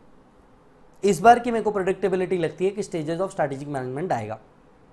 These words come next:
इस बार की प्रेडिक्टेबिलिटी लगती है। चैप्टर नंबर वन डन, टू डन, थ्री डन, दोनों मैराथन मिला के। अब हम चलते हैं चैप्टर नंबर फ़ोर के अंदर में, कॉर्पोरेट लेवल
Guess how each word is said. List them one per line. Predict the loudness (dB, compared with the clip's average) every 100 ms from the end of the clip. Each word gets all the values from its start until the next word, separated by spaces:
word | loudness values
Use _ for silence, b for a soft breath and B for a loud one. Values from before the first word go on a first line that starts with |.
| -20 -20 -20 -20 -20 -20 -4
इस | -2 4
बार | 4
की | 4
प्रेडिक्टेबिलिटी | -2 -4 -4 -6 -6 -6
लगती | -6 -8 -14 -14
है। | -14 b b b b b b b 6
चैप्टर | 6 8 2
नंबर | 2 4
वन | 6 4 6
डन, | 4 2 -2 -10 -12 0
टू | 2 6
डन, | 4 4 -2 -6 -2
थ्री | 2
डन, | 4 2 -4 -20 -20 0
दोनों | 2 4
मैराथन | 4 4 2
मिला | 0 0 0
के। | -4 -18 6
अब | 8
हम | 8
चलते | 2 0 0
हैं | 0
चैप्टर | -2 -2
नंबर | -4 -4
फ़ोर | -2 -2 0
के |
अंदर | -2 0 -2
में, | -4 B B B 6
कॉर्पोरेट | 10 10 8 6 6 4 0
लेवल | 2 6 6 6 2